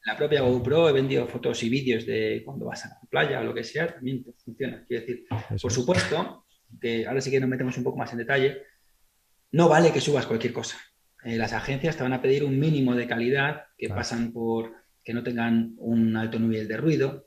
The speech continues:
Speaker 1: que no estén trepidadas si la foto no lo pide, em, que tengan un sentido comercial, ¿no? Hay varios tipos de tips que tienen que suceder. Es decir,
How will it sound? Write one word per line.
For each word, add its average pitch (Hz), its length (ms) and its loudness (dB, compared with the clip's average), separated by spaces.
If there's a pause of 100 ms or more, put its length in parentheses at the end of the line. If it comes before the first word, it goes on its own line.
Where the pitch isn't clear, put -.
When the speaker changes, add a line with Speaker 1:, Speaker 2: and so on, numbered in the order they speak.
Speaker 1:
que 120 100 -6
no 117 80 0
estén 117 220 -2
trepidadas 120 760 0
si - 200 -4
la 117 180 0
foto 127 460 -4 (160)
no 117 80 -2
lo 113 100 -6
pide, 123 360 0 (400)
em, 120 920 0 (380)
que 120 120 -4
tengan 127 640 -2
un 131 140 -2
sentido 127 400 0
comercial, 123 680 2 (260)
¿no? 151 100 0
Hay 131 260 0
varios 139 420 0
tipos 147 280 0
de 131 120 4
tips 175 320 0 (260)
que 123 120 -2
tienen 165 280 6
que - 80 0
suceder. 123 560 2
Es 120 80 -4
decir, 123 480 0